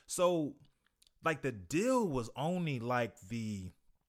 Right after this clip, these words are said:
like, the boot camp for what's actually coming next. Actually, the deal part is, seems like it's the easiest part because that's something that you can control with numbers and everybody knows their job. Everybody's working in some type of system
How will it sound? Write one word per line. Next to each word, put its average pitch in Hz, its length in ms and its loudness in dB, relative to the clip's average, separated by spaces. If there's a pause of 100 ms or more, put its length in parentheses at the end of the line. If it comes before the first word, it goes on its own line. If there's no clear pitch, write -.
(420)
like, 123 260 -2
the 104 120 -6
boot 98 440 8
camp 113 340 -6 (100)
for 113 120 -6
what's 123 240 -2
actually 127 360 -6
coming 101 480 -10
next. - 580 -8
Actually, 156 440 -8
the 95 140 -10
deal 117 440 -4
part - 340 2
is, 110 160 -10 (100)
seems 247 520 -8
like 107 240 -4
it's 107 160 -12
the - 200 -14
easiest 180 600 -8
part 101 280 -6 (460)
because 131 720 0 (300)
that's 170 240 0
something 156 260 -4
that 135 160 -6
you 147 80 -8
can 127 160 -10
control 123 460 -4
with 113 180 -2
numbers 143 680 0
and 107 240 -6
everybody 110 440 -4 (160)
knows 104 220 -8
their 98 120 -12
job. 135 500 0
Everybody's 101 440 -6
working 101 320 -10
in 98 80 -10
some 101 100 -14
type - 240 -16
of - 100 -20
system 95 600 -4